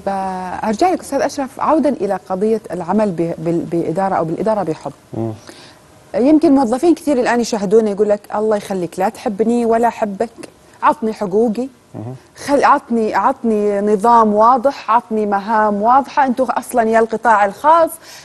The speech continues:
Speaker 1: أنتوا، آه، شركات تقع لرغبة أصحابها، أنتوا ما في الرواتب، وأنتوا، آه، ما في مف-، ما في مهام واضحة"، وكثير من الأمور. هل ممكن الإدارة بحب تعالج هذا الجاب إذا كان موجود في الشركة أنظمة غير واضحة،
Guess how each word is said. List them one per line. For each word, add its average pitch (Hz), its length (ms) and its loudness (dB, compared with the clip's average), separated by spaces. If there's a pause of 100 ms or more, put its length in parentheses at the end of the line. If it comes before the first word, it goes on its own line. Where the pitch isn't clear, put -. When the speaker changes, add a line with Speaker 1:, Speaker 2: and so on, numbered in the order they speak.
Speaker 1:
أنتوا، 240 720 4
آه، 208 40 2
شركات 226 640 0
تقع 214 300 -2
لرغبة 202 560 0
أصحابها، 320 760 2 (360)
أنتوا 254 280 2
ما 214 180 2
في 247 100 0
الرواتب، 294 800 4
وأنتوا، 240 560 2 (260)
آه، 214 540 6
ما 233 160 2
في 226 140 0
مف-، 220 200 0
ما 220 240 2
في 226 160 0
مهام 214 400 2
واضحة"، 294 500 4
وكثير 311 720 2
من 190 160 0
الأمور. 160 360 -4 (640)
هل 359 140 2 (220)
ممكن 302 240 0
الإدارة 208 460 -2
بحب 170 340 -8 (760)
تعالج 247 560 2
هذا 185 260 0
الجاب 180 380 0
إذا 165 180 -4
كان 185 260 -2
موجود 165 300 -4
في - 60 -14
الشركة 220 460 2
أنظمة 190 260 2
غير 185 140 4
واضحة، 220 540 4